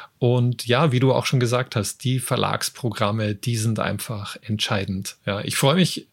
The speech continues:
immer noch, wenn einige wenige per Post kommen, weil das dann so als Kontrast zum am Schirm lesen, aber alles andere natürlich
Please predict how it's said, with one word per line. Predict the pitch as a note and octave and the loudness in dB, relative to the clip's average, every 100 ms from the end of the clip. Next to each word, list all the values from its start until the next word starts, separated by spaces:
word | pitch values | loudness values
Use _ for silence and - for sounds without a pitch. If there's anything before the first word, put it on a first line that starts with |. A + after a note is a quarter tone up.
| _ | _
immer | - E3 F3+ | 2 4 4
noch, | E3 - | 2 2
wenn | B2+ C3 C#3+ C#3 - _ - | 2 2 2 0 -4 _ -4
einige | A#2 F#3+ E3 D3+ B2+ | 0 2 4 4 4
wenige | C3+ C#3+ C3+ A2+ | 4 4 2 0
per | - | -2
Post | G#2+ - D3 - - | -2 0 0 0 0
kommen, | E3+ F#3+ G#3 B3 F3+ | 0 2 0 -2 -2
weil | A#2+ | 0
das | A#2+ | 0
dann | - B2+ | 0 0
so | C3 | 2
als | A#2+ - | 0 0
Kontrast | A#2+ G#2+ B2 C#3 - | -2 0 0 0 2
zum | C3+ B2+ | 0 0
am | A2 G#2+ | -2 -2
Schirm | - C#3 D3 E3+ | 2 4 4 4
lesen, | D#3+ E3 D#3 D#3+ | 2 2 2 2
aber | G#2+ A#2+ | 2 2
alles | G#2+ B2+ - | 2 0 0
andere | G#2+ B2+ | -2 0
natürlich | A#2+ A2 A#2+ A2 - | -2 -2 -4 -4 -6